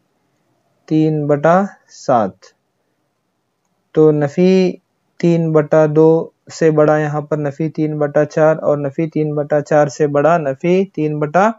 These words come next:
सात। तो ये इन नातिक अदाद की बढ़ती हुई तरतीब है। तो इस तरह से ये दसवां सवाल यहीं पर मुकम्मिल होता है। साथ ही इस सबक की जो पहली मश्क है यानी मश्क नंबर नौ अशारिया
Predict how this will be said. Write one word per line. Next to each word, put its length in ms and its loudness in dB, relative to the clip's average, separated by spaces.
सात। 420 0
तो 100 0
ये 160 0
इन 180 -2
नातिक 400 -4
अदाद 320 -2
की 200 2
बढ़ती 520 2
हुई 340 4
तरतीब 520 -2
है। 240 -6
तो 80 6
इस 120 2
तरह 200 4
से 180 -4
ये 80 0
दसवां 320 -4
सवाल 280 -4
यहीं 180 -4
पर 160 -2
मुकम्मिल 420 -4
होता 240 -2
है। 160 0
साथ 300 -4
ही 160 2
इस 140 -2
सबक 280 0
की 80 -4
जो 160 0
पहली 320 -2
मश्क 320 -4
है 80 6
यानी 240 2
मश्क 300 -6
नंबर 260 -2
नौ 180 -2
अशारिया 560 2